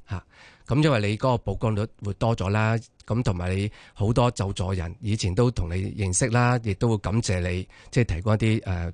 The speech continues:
即係服務啦噉樣。噉但係呢樣嘢呢，有陣時候好難避免啊，因為呢，呃，就算我哋講現任區議員，如果係，呃，即係連任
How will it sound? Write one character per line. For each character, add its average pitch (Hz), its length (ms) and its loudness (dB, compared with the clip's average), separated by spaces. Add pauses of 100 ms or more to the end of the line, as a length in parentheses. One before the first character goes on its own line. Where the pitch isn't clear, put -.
即 110 120 0
係 101 80 2
服 98 100 0
務 82 180 -4
啦 98 220 2
噉 90 100 0
樣。 95 120 0 (520)
噉 220 140 4
但 - 0 -
係 160 240 4
呢 170 60 4
樣 117 100 2
嘢 131 40 4
呢， 165 100 4
有 120 140 2
陣 110 140 0
時 90 160 -4
候 92 140 -4
好 98 100 -4
難 87 300 -4
避 90 180 -4
免 90 300 -4
啊， 98 60 2
因 165 120 4
為 120 120 4
呢， 131 180 2 (320)
呃， 98 200 -2
就 120 120 0
算 120 220 0
我 110 40 2
哋 104 80 -2
講 113 360 0 (180)
現 104 140 -2
任 98 160 0
區 - 140 0
議 95 180 -2
員， 85 180 -8 (480)
如 104 200 0
果 147 300 2
係， 104 280 -2
呃， 98 240 -2
即 147 160 -2
係 117 220 2
連 92 200 -2
任 90 160 -2